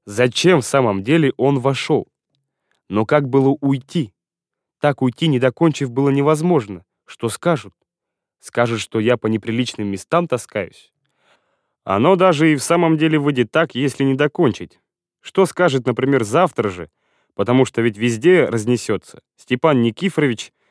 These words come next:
и Семён Иванович, в канцеляриях, у Шамбелей, у Шубиных. Нет,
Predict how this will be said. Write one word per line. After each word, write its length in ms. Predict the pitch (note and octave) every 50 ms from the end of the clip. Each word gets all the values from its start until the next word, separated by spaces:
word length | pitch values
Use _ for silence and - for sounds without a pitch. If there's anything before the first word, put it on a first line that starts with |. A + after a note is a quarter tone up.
| _ _ _ _ -
и 80 | A#2+
Семён 380 | A#2 - E3 E3+ F3+ F3 F3 E3+
Иванович, 600 | E3 F3+ E3+ A#2+ G2 E2+ D#2 D#2+ - - - _ _
в 60 | _ -
канцеляриях, 880 | - E3+ D#3 - A#2+ G#2+ G#2 B2 C#3+ D3+ C#3+ C#3 C3+ C3 - - _ _ _ _ _ _ _ -
у 60 | C#3+
Шамбелей, 720 | C#3 - - E3+ D#3+ B2 A#2+ G#2+ G#2 A#2+ C#3+ C#3+ C3+ A#2 -
у 120 | C3 D3+
Шубиных. 640 | C#3 - - B2+ D#3 D#3 D3+ D3+ C#3+ C3+ - - _ _ _ _ _ _ _ _ _ _ _ _ -
Нет, 560 | G#2 A2 A#2 A#2+ B2 B2+ C3 C3 A#2+ - _